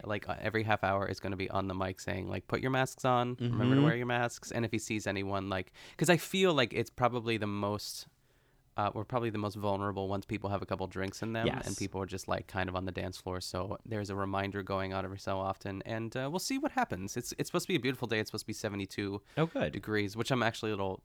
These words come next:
Speaker 1: <laughs> angry about 'cause I wanted it to be, like, cool, crisp, you know,
Speaker 2: Mm.
Speaker 1: fall New England weather.
Speaker 2: Yeah.
Speaker 1: But, um, I'm always hot, though. Uh, but anyway, wow, this is to say that I'm in New England right now, uh, New Hampshire to be specific, and, uh,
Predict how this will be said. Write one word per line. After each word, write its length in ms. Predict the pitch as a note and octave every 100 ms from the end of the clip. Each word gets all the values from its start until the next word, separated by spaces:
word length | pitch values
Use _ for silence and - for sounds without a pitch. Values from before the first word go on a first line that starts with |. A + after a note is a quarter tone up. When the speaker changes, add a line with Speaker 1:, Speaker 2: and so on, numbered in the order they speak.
| -
Speaker 1:
<laughs> 460 | - - - - -
angry 240 | C3 A2+
about 200 | G#2 A2
'cause 140 | A2 A2
I 60 |
wanted 240 | A2+ A#2+ A2+
it 80 | G#2
to 60 |
be, 120 | G#2
like, 240 | G2+ F#2+ - - - -
cool, 380 | - - G#2+ G2
crisp, 340 | - G2 - - -
you 320 | D3+ D3 B2+
know, 120 | A2
Speaker 2:
Mm. 160 | F#2+ F2+
Speaker 1:
fall 420 | - A#2 G#2 G#2
New 120 | G#2+
England 280 | G#2 G2 G2+
weather. 240 | G2 F#2+ F#2+
Speaker 2:
Yeah. 320 | G#2+ F2 F#2 -
Speaker 1:
But, 220 | - A2+ G#2+
um, 500 | G#2 G2+ G2+ G2+ G2+ -
I'm 160 | C3 A2+
always 240 | G2 F#2+
hot, 240 | - F#2+ -
though. 160 | G2 - - - - - _ -
Uh, 140 | F#3 G3
but 140 | G3+
anyway, 360 | F#3 E3 G#2 G2+
wow, 240 | A2+ G2
this 180 | G2 B2+
is 60 | D3+
to 100 | C#3+
say 280 | - A2+ A2+
that 140 | G2+
I'm 240 | B2+ C#3 C#3 -
in 120 | B2
New 120 | A#2+
England 240 | G2+ G2+
right 120 | G2+ -
now, 260 | G2+ A2 D#3+
uh, 240 | A#2 A2
New 100 | G#2+
Hampshire 380 | A2 A2+ G#2 -
to 80 | G2+
be 80 | F#2+
specific, 480 | - G#2+ A2 G#2+ G#2+
and, 360 | B2 B2 A#2+ A#2
uh, 300 | - G#2+ G#2